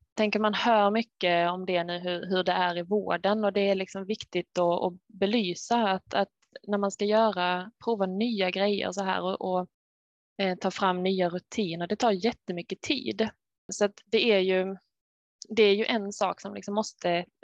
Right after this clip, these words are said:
till, och det är kanske inte ifrån varje enskild mottagning, utan det behöver ju till ifrån liksom stora, regionerna behöver satsa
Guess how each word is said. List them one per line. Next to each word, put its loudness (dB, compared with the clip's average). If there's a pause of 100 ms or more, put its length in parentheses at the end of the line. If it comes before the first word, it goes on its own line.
(200)
till, -2
och 2
det 2
är 0
kanske -2
inte -2
ifrån 0
varje 0
enskild -4
mottagning, -4
utan -4
det 0
behöver -2
ju -4
till -2
ifrån -4
liksom -8
stora, -2
regionerna -2
behöver 2
satsa -8